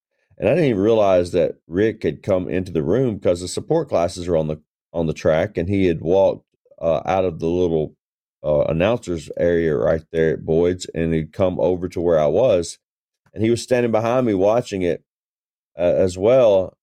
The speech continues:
And he's like, "Oh man, that's, that's really cool. Where's that at?" And I told him, I told him a little bit about the track and a little bit about its history. And I'd only been there twice when I, once or twice when I was a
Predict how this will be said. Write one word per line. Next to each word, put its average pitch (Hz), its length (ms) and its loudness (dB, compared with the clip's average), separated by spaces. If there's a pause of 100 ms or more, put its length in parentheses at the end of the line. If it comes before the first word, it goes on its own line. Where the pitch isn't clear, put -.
(100)
And 95 100 -8
he's 101 140 -6
like, 98 160 -2
"Oh 127 220 0
man, 113 300 -2
that's, 120 420 -4
that's 98 420 -2
really 107 240 2
cool. 123 340 -2
Where's 107 260 0
that 101 200 4
at?" 104 360 0 (760)
And 107 140 2
I 104 140 0
told 113 360 0
him, 107 280 -4 (180)
I 80 160 -4
told 101 260 0
him 98 80 0
a 95 80 -2
little 95 160 2 (100)
bit 92 60 0
about 90 320 -2
the - 60 -20
track 87 480 0
and 90 100 -6
a 85 80 -4
little 90 160 0
bit 85 140 0
about 82 300 0
its - 180 -12
history. 92 500 -4 (560)
And 87 300 0
I'd 123 180 2
only 107 240 2
been 101 240 -2
there 90 200 0
twice 92 680 -2
when 90 160 -6
I, 85 140 0
once 90 340 -4
or 92 60 -12
twice 90 440 0
when 90 120 -2
I 85 100 2
was 80 220 0
a 78 80 -8